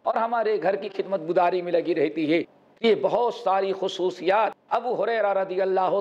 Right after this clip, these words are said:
تعالیٰ عنہ کے اللہ تعالیٰ نے رکھی ہے، اور انہی خصوصیات میں سے ایک خصوصیت یہ بھی ہے، اور یاد رکھنا چاہیے کہ جو انسان اخلاص کے ساتھ اللہ تعالیٰ کی رضا کے لیے نبی کے بھیجے ہوئے اسلام کو سیکھتا ہے،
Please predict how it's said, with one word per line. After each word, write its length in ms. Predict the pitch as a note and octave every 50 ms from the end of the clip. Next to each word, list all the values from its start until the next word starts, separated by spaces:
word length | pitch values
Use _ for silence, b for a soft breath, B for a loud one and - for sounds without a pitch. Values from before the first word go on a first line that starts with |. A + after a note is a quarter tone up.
| G3 -
تعالیٰ 280 | F3+ F3 F3+ F3+ F3+
عنہ 140 | F3 F3 E3+
کے 240 | E3 G3+ G3 - -
اللہ 240 | F3+ F3+ F#3 D#3+ F3+ F3
تعالیٰ 280 | F3 F3 F3 F3 F3+
نے 100 | F3 F3
رکھی 360 | F3 F3 G3 - - G#3 G3+ F3+
ہے، 200 | G3 G#3 G#3 F#3 - _ _ _ _ _
اور 160 | - D#3 F3+ -
انہی 340 | F#3 F#3+ F#3 D#3+ G#3+ C4+ C4+ - -
خصوصیات 880 | F#3+ A3+ - - G#3 G#3+ G3 G3+ - F#3+ G3 G3 F#3+ F#3+ F#3 F#3 F3+
میں 120 | F3+ F3
سے 300 | E3+ - - F3 E3+ C#3 - - - _ _
ایک 180 | - - G3 - -
خصوصیت 500 | F3+ - - G3+ G3 G3+ A3+ A3 - -
یہ 200 | F#3 G3+ A#3 B3
بھی 240 | C4+ C#4+ C4+ G#3
ہے، 240 | E3 D#3 D3+ B2 - - - _
اور 180 | - - F#3 G3
یاد 240 | F#3 F#3 G#3+ B3 B3
رکھنا 360 | A#3+ A#3 - - A3 A3 G#3+
چاہیے 400 | G3+ G#3 G3 D#3+ D#3+ D#3+ D#3+ C3 - - _ _ _
کہ 120 | - G3+
جو 180 | D#3+ C3+ G3+ A#3
انسان 580 | A#3+ G#3+ A3 A3 G3 - - G3+ A3 A3 A3 G#3+
اخلاص 600 | G#3 F#3+ - G3 G3 G#3 G#3 G3+ G#3 G3+ G3+ -
کے 100 | F#3+ F3+
ساتھ 380 | - - D#3 E3 D3+ G#2+ G2+ - _ _
اللہ 320 | - F3+ G3+ A3 A3+ G#3 G#3 G#3
تعالیٰ 320 | G3+ G3+ G#3 G#3 G#3+ A3 G3+
کی 160 | G#3 G3 G3 F3+
رضا 320 | G#3 G#3+ G#3 G#3 G#3 G3+
کے 180 | F#3+ - G3+ F#3
لیے 360 | E3 E3 D3 D3 B2+ A#2 - - _ _ _ - D3
نبی 360 | D#3+ G3 G3+ G3 A#3 A#3+ A#3
کے 160 | - A3 G#3+
بھیجے 540 | F#3+ E3+ F#3+ G#3+ G#3 - A3 A3 G#3 G3+ G#3
ہوئے 200 | G#3 G#3+ G#3+ G3+
اسلام 480 | G3+ G3+ - G3 G3+ G3 G#3 G#3 G3+ -
کو 120 | - G#3+
سیکھتا 520 | G3 - - A3+ G#3+ - A3 A3 G3+ E3+ C#3
ہے، 140 | C#3+ C3+